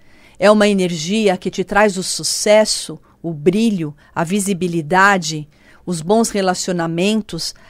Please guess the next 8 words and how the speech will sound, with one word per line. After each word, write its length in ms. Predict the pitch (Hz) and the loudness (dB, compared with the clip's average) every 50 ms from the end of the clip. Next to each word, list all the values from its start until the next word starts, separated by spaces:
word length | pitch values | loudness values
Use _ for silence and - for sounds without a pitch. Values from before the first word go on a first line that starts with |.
| - - | -10 -8
a 120 | - 156 | -6 -6
saúde, 680 | - - - 202 170 165 165 190 226 247 233 175 185 | -4 -4 -4 -4 -2 -2 0 0 2 0 2 2 0
a 40 | 180 | 0
conexão 600 | 170 - 190 190 190 185 - - - - 247 240 233 | 0 0 0 0 -2 -4 -4 -6 -2 0 0 2 2
com 80 | 226 | 0
a 40 | 208 | -2
tua 120 | - - | -2 -2
espiritualidade? 1160 | 185 175 - - 170 170 165 - 170 156 160 156 156 175 185 208 226 226 214 165 160 165 165 | -6 -6 -6 -6 -6 -6 -6 -6 -6 -6 -6 -2 2 4 6 6 6 6 4 2 -4 -8 -8